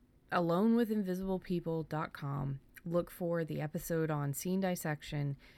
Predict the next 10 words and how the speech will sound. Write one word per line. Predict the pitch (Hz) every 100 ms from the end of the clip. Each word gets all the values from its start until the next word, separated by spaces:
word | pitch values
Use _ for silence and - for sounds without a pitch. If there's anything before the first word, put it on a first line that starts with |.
| -
and | 151
we | 147
will | 151 151
have | - 147 147
the |
download | 139 135 139 139 139
there. | 151 151 147 143 - - - _ -
Again, | 151 143 139 -
it's | 143 147
a | 143